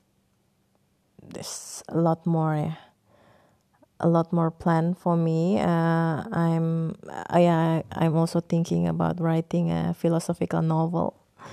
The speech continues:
So, yeah, kalau ditanya gua mau apa, banyak sih maunya.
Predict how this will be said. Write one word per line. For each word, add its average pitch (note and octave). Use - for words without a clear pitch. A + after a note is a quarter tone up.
So, E3+
yeah, F#3+
kalau E3+
ditanya F3
gua E3+
mau E3+
apa, F#3
banyak E3
sih G#3+
maunya. E3+